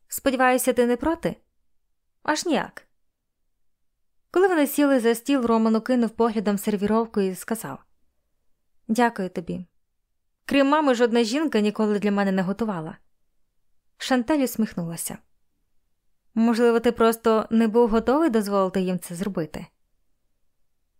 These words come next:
Кілька секунд він замислено дивився на неї. Звідки така проникливість?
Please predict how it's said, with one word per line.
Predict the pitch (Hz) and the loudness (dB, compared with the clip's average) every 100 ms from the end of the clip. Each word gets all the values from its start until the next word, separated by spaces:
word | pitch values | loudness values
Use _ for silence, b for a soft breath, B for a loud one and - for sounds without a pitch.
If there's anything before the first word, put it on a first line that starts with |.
| _ _ | _ _
Кілька | 349 359 285 | 0 2 2
секунд | 277 262 302 247 | 0 -2 0 2
він | 240 | 0
замислено | 220 233 262 262 226 220 | 2 0 0 0 0 0
дивився | 208 220 202 208 | 0 -2 -2 -2
на | 214 | 0
неї. | 226 190 165 160 - _ _ _ _ _ | 0 0 -4 -8 -12 _ _ _ _ _
Звідки | - 190 220 269 - | -8 -2 -2 -2 -4
така | 214 208 196 | -4 -2 -2
проникливість? | 233 262 285 - 170 - - - | 0 -2 -2 -6 -8 -10 -14 -18